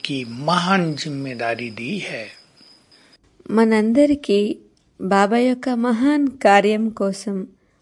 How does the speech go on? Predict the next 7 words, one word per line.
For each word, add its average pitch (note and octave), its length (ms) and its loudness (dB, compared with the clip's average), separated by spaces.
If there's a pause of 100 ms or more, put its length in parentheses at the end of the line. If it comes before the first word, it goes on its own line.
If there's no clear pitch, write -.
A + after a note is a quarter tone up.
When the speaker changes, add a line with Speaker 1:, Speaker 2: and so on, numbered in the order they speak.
(280)
Speaker 2:
ఒక G#3 160 -2
గొప్ప G#3+ 460 0
బాధ్యతని G3+ 720 2
ఇచ్చారు. - 760 -6 (1160)
Speaker 1:
जरूर G#3+ 520 8
उसने F3+ 520 4
हमें D#3 520 0